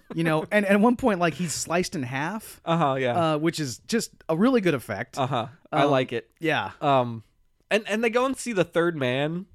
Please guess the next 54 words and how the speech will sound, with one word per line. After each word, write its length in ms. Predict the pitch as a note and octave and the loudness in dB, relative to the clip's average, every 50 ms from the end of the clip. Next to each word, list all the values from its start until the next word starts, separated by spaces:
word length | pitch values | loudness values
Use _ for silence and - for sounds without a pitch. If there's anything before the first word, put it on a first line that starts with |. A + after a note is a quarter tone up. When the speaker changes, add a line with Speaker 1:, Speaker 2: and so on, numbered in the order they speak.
| - _ | -20 _
Speaker 2:
<laughs> 340 | - - - - - - _ - | -16 -16 -16 -18 -20 -14 _ -6
Don't 120 | F#3+ F#3+ | 0 4
Speaker 1:
Oh, 180 | G3+ G3 F#3 E3 | 6 6 6 6
Speaker 2:
they? 80 | - - - - - - - - - - - | 4 0 -2 -6 -16 -20 -20 -18 -12 -6 -2
Speaker 1:
it's 120 | A3 - A#3 | -2 0 2
one 120 | E4 F#4+ | 4 4
of 80 | G4 E4 | 4 4
my 80 | C4 | 4
Speaker 2:
<laughs> 20 | A3+ | 2
It's 80 | E3+ | 2
Speaker 1:
favorite 420 | - - A#3+ B3+ D4 D#4+ D#4 D4+ C#4 | 0 0 2 4 6 6 6 6 6
Speaker 2:
so 100 | A#4+ B4 | 6 6
Speaker 1:
things 200 | F4+ C4 B3 A#3 | 6 6 6 4
in 60 | - | 4
Speaker 2:
good. 80 | - C4 | 4 2
Speaker 1:
the 60 | C4 | 2
movie. 420 | C4 C#4 E4 F4 F4 D#4 C#4+ A3+ G3 | 2 2 2 2 2 2 0 0 0
I 40 | G3+ | 0
mean, 180 | A3 A#3 B3 B3 | -2 -4 -4 -4
like, 220 | B3 A#3+ A3+ - | -4 -4 -6 -4
like, 240 | F#3+ A3+ A3 - _ _ - | -4 -6 -6 -6 _ _ -6
it, 140 | A3+ G3 F3+ | -6 -4 -4
they're, 100 | B3 A#3+ - | -4 -4 0
they're 160 | G3 A#3+ B3 | 2 2 2
watching 480 | A3 G#3 A3 A#3+ C4+ - - D4+ C#4 B3+ | 2 2 -2 -4 -4 -4 -4 -4 -2 -2
the 100 | B3+ B3+ | -2 -4
third 320 | - B3 A#3+ A#3 A3+ F#3 | -2 -2 -4 -4 -4 -4
man, 220 | A3+ B3 B3 A#3 G3+ | -4 -4 -2 -2 -2
and 80 | F3+ | -2
we 60 | F#3+ A3 | -2 -2
get 140 | G3 A#3 - | -4 -6 -6
to 80 | G#3+ | -6
see, 240 | - - - G#3+ G#3 | -8 -6 -4 -4 -2
like, 200 | F#3+ F3+ F3 E3 D3 | -2 -2 -4 -4 -4
a 20 | |
lot 200 | D3 D3 D3+ F#3 | -4 -2 -2 -2
of 40 | G3+ | -2
the 140 | F3+ F#3+ E3+ | -4 -4 -6
end 200 | E3 F3 F#3 F3 | -6 -6 -6 -4
sequence. 560 | - - E3 C#3 B2+ - D3+ E3 F#3+ - - D3+ | -4 -4 -4 -4 -4 -6 -6 -6 -6 -4 -2 0
Speaker 2:
Uh-huh. 320 | D#3 D#3 D3+ B2+ B2 B2+ - - _ _ _ - | 0 2 2 0 0 -2 -4 -12 _ _ _ -6
Speaker 1:
And 340 | F#3+ G#3 G3 F#3+ F3 - - _ _ _ _ _ | -4 -2 -2 -2 -4 -6 -10 _ _ _ _ _
you, 160 | - E3+ G#3+ - - | -8 -6 -6 -4 -2
th-, 140 | E3+ G3+ G3+ | -4 -4 0
they're 160 | E3 G3+ G#3 F#3+ | 0 0 0 2
reacting 600 | F#3+ F#3+ F#3+ F#3+ G#3+ A#3+ C4 - - A3+ G#3 - | 2 0 2 2 2 0 0 -2 -4 -4 -4 -4
to 100 | - E3+ | -6 -8
how 240 | D3 - F3 F3+ | -6 -4 -2 -4
gross 680 | D3+ A2+ G#2+ A#2+ C3+ C3+ D3 F3+ G#3+ G3+ - - - - - - | -4 -4 -6 -6 -4 -2 0 0 0 0 -2 -4 -8 -10 -8 -4
they 120 | - E3+ E3 | -2 -2 0
think 200 | - F#3 F3+ E3+ | 2 0 0 0
Orson 360 | - F3+ F3+ F#3 - F3+ E3+ | 2 0 0 0 0 -4 -4
Welles 360 | D#3 C#3+ E3 G3 A3 G#3 E3+ D#3 | -2 2 2 4 4 2 2 2
is. 220 | D#3 D3 D3 | 2 2 2